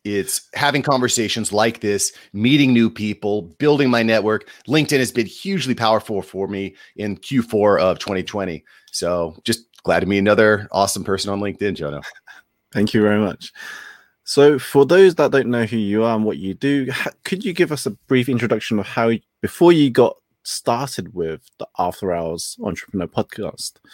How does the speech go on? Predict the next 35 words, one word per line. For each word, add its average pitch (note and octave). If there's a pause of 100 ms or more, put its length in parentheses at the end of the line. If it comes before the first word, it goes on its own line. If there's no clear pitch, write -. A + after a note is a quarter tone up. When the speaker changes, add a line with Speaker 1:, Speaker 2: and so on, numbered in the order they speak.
(440)
Speaker 2:
what F3
did F#3+
you D#3
do C#3+ (140)
previously G#2
before F#2
that? - (1600)
Speaker 1:
So F3 (340)
as C#3+
the, C#3+ (100)
as C#3
an D3
after E3
hours D3
entrepreneur, A#2+
I A#2
juggle A#2
many A2
hats, G2+
father, A2
husband, G2 (720)
entrepreneur, G2+
business F#2+
owner. G#2 (420)
My A#2+
day D3+
job A#2+
is G2+
running A2+
an A2
insurance B2
agency. G2+
We've G#2
got F#2+
a, F#2